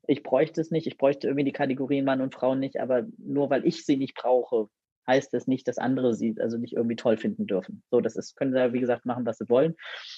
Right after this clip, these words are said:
solange sie mir halt eben auch den Raum lassen, mich so zu entfalten, wie ich es gerne möchte. Und das ist, wie gesagt, das ist das, das, das Einzige, wo ich dann auch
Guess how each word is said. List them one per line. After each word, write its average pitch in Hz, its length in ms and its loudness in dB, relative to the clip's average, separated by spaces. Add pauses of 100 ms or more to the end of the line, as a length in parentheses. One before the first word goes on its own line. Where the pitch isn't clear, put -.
solange 123 500 2
sie 123 120 2
mir 123 160 2
halt 120 160 -2
eben 120 220 -2
auch 113 240 0
den 117 180 -2
Raum 110 260 4
lassen, 110 520 0
mich 113 160 -6
so 113 120 2
zu - 160 -2
entfalten, 110 560 0 (520)
wie 110 140 0
ich - 100 -2
es - 140 -4
gerne 107 220 4
möchte. 107 400 0
Und 101 160 -4
das 101 140 -2
ist, 113 160 -6
wie 113 60 2
gesagt, 110 300 0
das 113 120 -4
ist - 240 -6
das, - 200 -6
das, 117 160 2
das - 320 0
Einzige, 110 420 2
wo 107 60 -2
ich 107 80 -4
dann 110 120 -8
auch 110 160 -4